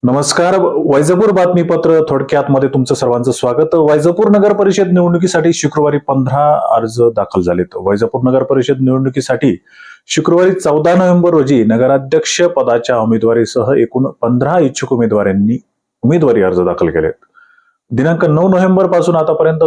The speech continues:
दोन नगराध्यक्ष पदाच्या उमेदवारीसह एकूण पस्तीस इच्छुक उमेदवारांनी उमेदवारी अर्ज दाखल केलेत.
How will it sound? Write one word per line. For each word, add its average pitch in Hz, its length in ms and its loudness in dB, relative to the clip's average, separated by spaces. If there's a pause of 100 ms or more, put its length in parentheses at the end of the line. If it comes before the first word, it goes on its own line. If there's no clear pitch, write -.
दोन 165 200 0
नगराध्यक्ष 139 640 0
पदाच्या 123 600 0
उमेदवारीसह 117 800 -2
एकूण 131 260 -2 (120)
पस्तीस 180 480 -4
इच्छुक 143 380 -2
उमेदवारांनी 117 540 0
उमेदवारी 107 500 0
अर्ज 104 220 -2
दाखल 110 300 -4
केलेत. 90 240 -4